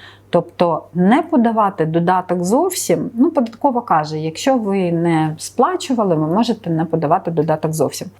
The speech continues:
Але, ну, ви не пишете, чи подавали ви, е, чи сплачували ви Є С В чи ні, тому що якщо Є С В сплачувався,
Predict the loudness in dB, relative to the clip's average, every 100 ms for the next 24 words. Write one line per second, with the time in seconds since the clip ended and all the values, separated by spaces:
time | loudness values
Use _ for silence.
0 | 0 2 4 2 0 0 0 2 2 0
1 | 0 -2 0 -2 -2 -2 -2 0 0 2
2 | 0 0 0 -2 -2 -2 -2 -2 -2 -2
3 | -4 -2 -2 -2 0 0 0 0 0 -2
4 | -2 -2 -4 2 4 4 2 -6 -18 -20
5 | -4 2 4 4 2 0 0 0 2 2
6 | 0 -2 -4 0 0 0 0 0 0 -2
7 | -4 -4